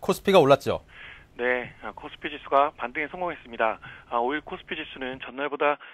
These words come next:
Speaker 2: 아, 이십일 점 오구 포인트 오른 천이십팔 점 일삼 포인트의 장을 마쳤습니다. 아, 닷새 만에 나타난 상승세인데요.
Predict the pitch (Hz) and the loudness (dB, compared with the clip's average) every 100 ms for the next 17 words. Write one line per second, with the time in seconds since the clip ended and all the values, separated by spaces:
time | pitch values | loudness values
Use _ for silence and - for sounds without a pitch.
0 | - 127 120 - 160 165 175 139 139 160 | -8 -6 -6 -6 -6 -4 -4 -2 -4 -4
1 | 170 - 170 - 135 113 104 127 - 165 | -6 -6 -8 -6 -6 -6 -8 -10 -12 -12
2 | 127 - - 143 - 147 117 - 147 - | -8 -8 -6 -8 -6 -8 -8 -2 -4 -4
3 | 139 123 123 120 120 113 113 - 107 104 | -12 -10 -4 -4 -4 -8 -12 -16 -4 -2
4 | 98 - - - - 104 104 110 165 156 | -2 -4 -16 -18 -6 -6 -2 -4 -2 -4
5 | 151 131 - 135 131 - 170 170 147 120 | -2 -4 -6 -8 -8 -10 -12 -10 -8 -8
6 | 101 98 127 | -8 -12 -12